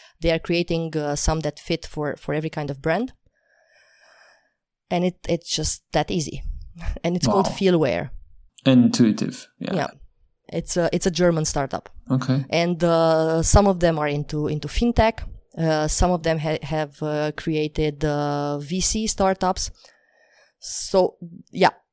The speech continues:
Speaker 1: I've, I've been there, and definitely because I work with, uh, older companies, more mature companies, I've been in touch with, uh, more mature executives as well.
Speaker 2: What would be maybe just one, one thing that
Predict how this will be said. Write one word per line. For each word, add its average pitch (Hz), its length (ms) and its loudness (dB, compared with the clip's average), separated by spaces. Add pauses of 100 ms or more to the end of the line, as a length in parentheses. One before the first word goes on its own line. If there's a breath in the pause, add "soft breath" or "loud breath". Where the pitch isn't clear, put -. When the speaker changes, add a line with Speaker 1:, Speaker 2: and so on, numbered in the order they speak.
(300)
Speaker 1:
I've, 208 300 6
I've 185 180 4
been 180 140 2
there, 190 320 4
and 185 320 2
definitely 202 420 0
because 180 260 -4
I 175 60 0
work 190 300 -2
with, 185 240 -6 (280)
uh, 160 460 -8
older 185 240 2
companies, 175 480 -4
more 170 140 -4
mature 165 340 -6
companies, 151 600 -6 (500)
I've 175 160 2 (600)
been 160 120 -2
in 156 100 -2
touch - 280 -4
with, 143 240 -6
uh, 143 280 -6 (120)
more 160 180 -2
mature 151 300 -8
executives 143 560 -10
as - 160 -10
well. - 240 -10 (640)
Speaker 2:
What 147 240 6
would 139 120 8
be 127 120 12
maybe 117 420 10
just 113 300 6
one, 120 600 8
one 123 320 8
thing 123 280 8
that 110 400 2